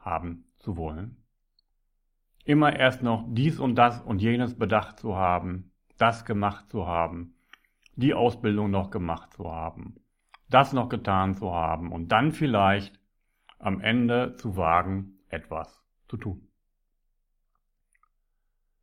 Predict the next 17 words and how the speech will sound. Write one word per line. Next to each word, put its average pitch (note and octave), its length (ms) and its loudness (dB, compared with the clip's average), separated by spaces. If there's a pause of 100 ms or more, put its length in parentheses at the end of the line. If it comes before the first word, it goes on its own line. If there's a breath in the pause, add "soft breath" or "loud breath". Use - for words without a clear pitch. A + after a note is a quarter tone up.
(100)
Sören C#3+ 400 4
Kierkegaard A#2 560 6
hat G#2 140 -2
so A2+ 100 -6
schön G#2+ 320 0
gesagt, F2+ 600 -2 (380)
etwas E2+ 480 -4
wagen G#2+ 760 4 (640)
bedeutet F#2+ 440 2
für A2 160 -2
einen F#2+ 240 0
kurzen D#3 400 4
Moment A2+ 560 4
den G2 220 2
Halt B2 340 6
zu D#3+ 140 -2
verlieren. B2+ 640 2